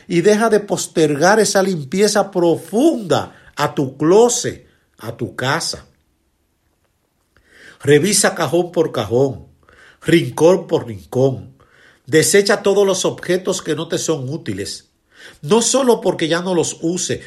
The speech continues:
o porque no funcionen, sino porque también emocionalmente representan una carga o un espacio.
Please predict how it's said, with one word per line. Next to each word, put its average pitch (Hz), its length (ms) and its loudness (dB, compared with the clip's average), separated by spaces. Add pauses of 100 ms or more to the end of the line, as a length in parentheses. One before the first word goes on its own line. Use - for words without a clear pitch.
(140)
o 143 140 -2
porque 139 280 0
no 156 120 -4
funcionen, 120 800 -6 (300)
sino 143 380 -2
porque 175 260 -2
también 156 500 -4
emocionalmente 175 1120 -8
representan 147 920 -4
una 135 220 -8
carga 123 280 -6
o 117 100 -4
un 113 80 -12
espacio. 95 640 -12